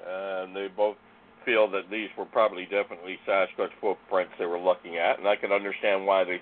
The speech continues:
thought that. Me, I think there could be extra, other explanations for them. They weren't clear, distinct enough to say definitely Sasquatch footprints, but they were rather odd and rather unusual, and they had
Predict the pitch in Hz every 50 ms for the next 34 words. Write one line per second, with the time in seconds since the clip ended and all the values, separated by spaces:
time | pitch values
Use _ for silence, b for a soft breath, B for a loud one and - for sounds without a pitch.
0 | - - 156 147 147 - - 92 87 76 71 - - _ _ _ _ _ _ _
1 | - 117 151 175 170 165 165 165 - 165 151 151 147 - - 147 139 139 139 139
2 | - - - 143 131 - 131 135 120 131 131 131 127 - - 123 113 110 110 107
3 | - 110 98 92 - - 98 101 101 113 143 156 B B B B B B B B
4 | B B _ 98 95 101 123 131 127 - - - - 139 131 123 117 98 98 -
5 | - - - 160 151 143 - 123 107 104 113 113 - - - 101 - - 120 104
6 | 98 95 - - - - - - - - - - 113 98 - - 104 104 95 -
7 | - - 117 110 104 101 - 110 101 110 101 92 - - - - 160 147 - _
8 | - 113 113 117 120 - - - - - 110 101 - - - B B B B B
9 | B B B _ 110 113 117 117 131 139 139 131 - 117 120 127 127 123 117 113
10 | 107 - - 107 107 107 104 110 120 123 113 107 110 117 113 113 113 113 107 110
11 | 113 123 127 117 - 104 101 120 123 120 120 120 123 117 113 135 135